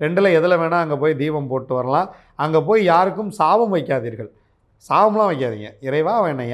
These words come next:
ஏமாத்திட்டான், இல்ல இந்த மாதிரி கேஸ் நடக்குது, என்னை காப்பாத்தி விடுன்னு" சொல் மட்டும் வேண்டிட்டு வாங்க. அவருக்கு தெரியும் உங்கள் பக்கம் நியாயம் இருக்கிறதா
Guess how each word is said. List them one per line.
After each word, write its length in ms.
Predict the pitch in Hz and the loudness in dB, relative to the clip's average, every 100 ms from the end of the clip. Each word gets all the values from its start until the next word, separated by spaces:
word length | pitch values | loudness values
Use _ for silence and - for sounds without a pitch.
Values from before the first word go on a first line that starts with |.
| 165 | -2
ஏமாத்திட்டான், 520 | 214 185 143 123 127 - | -2 -2 -4 -6 -8 -8
இல்ல 160 | 147 185 | -4 -4
இந்த 100 | 160 | -2
மாதிரி 140 | 175 185 | -4 -2
கேஸ் 260 | 196 196 160 | -2 -2 -2
நடக்குது, 320 | 139 120 117 - - - - | -2 -2 -4 -8 -16 -12 -4
என்னை 160 | 151 151 160 | 2 4 6
காப்பாத்தி 380 | 190 202 160 156 | 6 4 4 4
விடுன்னு" 280 | 143 175 156 | 4 2 -2
சொல் 180 | 147 135 | -2 0
மட்டும் 260 | 156 - 226 | 0 2 2
வேண்டிட்டு 300 | 170 165 139 135 | 2 -2 -2 -4
வாங்க. 160 | 135 135 139 _ - 131 | -2 -6 -8 _ -2 0
அவருக்கு 320 | 180 175 160 135 | 2 0 -2 -2
தெரியும் 300 | 202 233 196 | -2 -2 -4
உங்கள் 220 | 165 156 147 | -2 -2 -2
பக்கம் 260 | 151 180 151 | -6 -6 -4
நியாயம் 300 | 147 165 151 | -2 -2 -4
இருக்கிறதா 420 | 143 143 139 170 | -6 -4 -2 -2